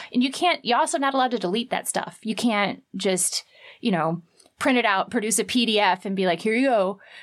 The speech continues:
Like, that's not gonna cut it, especially in federal court. It's not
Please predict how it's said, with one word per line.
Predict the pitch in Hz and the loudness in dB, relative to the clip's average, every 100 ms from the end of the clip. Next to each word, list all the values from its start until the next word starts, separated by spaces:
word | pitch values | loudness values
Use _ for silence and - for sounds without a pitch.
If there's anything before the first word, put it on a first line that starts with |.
| - | -4
Like, | 180 170 - - _ _ _ _ _ | -2 -2 -6 -16 _ _ _ _ _
that's | 180 208 202 - | -4 -4 -2 0
not | 202 196 | 0 2
gonna | 185 | -2
cut | 175 214 | 0 0
it, | 180 | 0
especially | 185 - - 202 - 208 175 | -2 -2 -2 -4 -2 0 2
in | 185 | 0
federal | 185 180 156 170 | 0 0 -2 -4
court. | - - - - | -4 -6 -6 -4
It's | 190 190 - - - _ _ _ | -4 -2 -4 -6 -12 _ _ _
not | 202 190 170 - | 0 0 0 -2